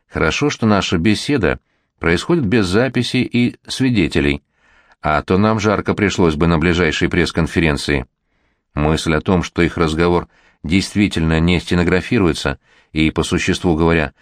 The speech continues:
можно беседовать о чём угодно, подбодрила Ванденгейма. Уж не для того ли Гопкинс и напомнил об этом, чтобы вызвать его на откровенность? Джон заговорил о том,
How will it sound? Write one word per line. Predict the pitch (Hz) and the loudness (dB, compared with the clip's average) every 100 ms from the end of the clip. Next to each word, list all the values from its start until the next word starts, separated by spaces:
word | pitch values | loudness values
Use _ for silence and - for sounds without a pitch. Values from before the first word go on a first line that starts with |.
| _ _ | _ _
можно | 85 92 90 | 0 2 2
беседовать | 85 95 - 98 85 82 82 | 2 0 0 0 2 2 2
о | 87 | 0
чём | - 104 | 0 2
угодно, | 107 143 165 147 143 - _ _ _ | 2 0 0 -2 -4 -8 _ _ _
подбодрила | 160 147 143 131 147 139 | -2 0 2 2 2 2
Ванденгейма. | 110 117 107 101 82 69 65 62 - _ _ _ | 2 0 0 2 2 0 -2 -4 -8 _ _ _
Уж | 73 73 - | -6 -4 0
не | 80 80 78 78 | 0 2 2 0
для | 76 82 | -2 -2
того | 90 90 101 113 | 0 0 2 2
ли | 85 78 - _ | 0 -2 -8 _
Гопкинс | 85 95 95 98 87 - | 0 0 2 0 -2 0
и | |
напомнил | 95 101 123 113 85 78 | 0 2 0 0 2 0
об | 76 | 0
этом, | 76 73 69 _ _ _ | 0 -2 -4 _ _ _
чтобы | - 120 104 98 | -4 0 2 4
вызвать | 117 107 104 98 | 2 2 0 0
его | 107 107 113 | 0 2 2
на | 101 | 0
откровенность? | 95 117 117 82 69 67 - - _ _ _ _ _ | -2 0 0 2 0 -2 -6 -12 _ _ _ _ _
Джон | - 76 85 | -4 0 0
заговорил | 82 82 90 87 | 0 2 2 2
о | 90 | 0
том, | 101 101 | 0 -2